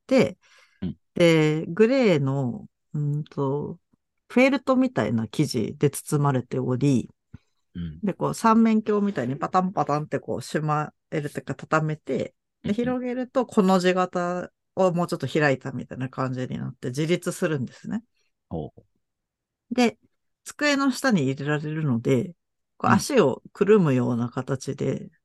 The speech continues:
Speaker 1: 置くことができるから、
Speaker 2: うん。
Speaker 1: あの、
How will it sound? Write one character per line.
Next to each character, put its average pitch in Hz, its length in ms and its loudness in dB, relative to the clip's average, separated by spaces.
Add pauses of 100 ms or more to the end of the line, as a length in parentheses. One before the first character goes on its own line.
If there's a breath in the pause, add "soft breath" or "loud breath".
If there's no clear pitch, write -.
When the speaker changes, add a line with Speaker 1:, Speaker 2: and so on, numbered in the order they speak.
(100)
Speaker 1:
置 - 160 -6
く - 80 -20
こ 151 160 -4
と - 100 -8
が 127 120 -6
で 131 140 -6
き 139 180 -6
る - 200 -10 (100)
か 143 120 -2
ら、 170 300 2 (1120)
Speaker 2:
う 139 60 -4
ん。 - 40 0
Speaker 1:
あ - 60 0
の、 - 300 -6